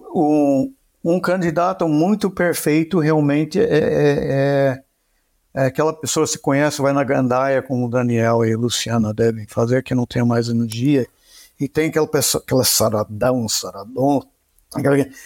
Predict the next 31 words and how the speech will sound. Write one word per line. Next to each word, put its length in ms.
realmente 540
encanta 500
mesmo. 560
E 120
aí 240
você 160
já 140
quer 240
ir 60
com 160
tudo. 220
Ah, 200
opa, 340
devagar 520
com 120
a 40
Andora. 500
E 80
é 120
interessante 580
que 100
muitas 460
vezes, 380
inclusive, 840
eu 140
já 200
vi, 460
já 160
vi 140
processos 420
seletivos 840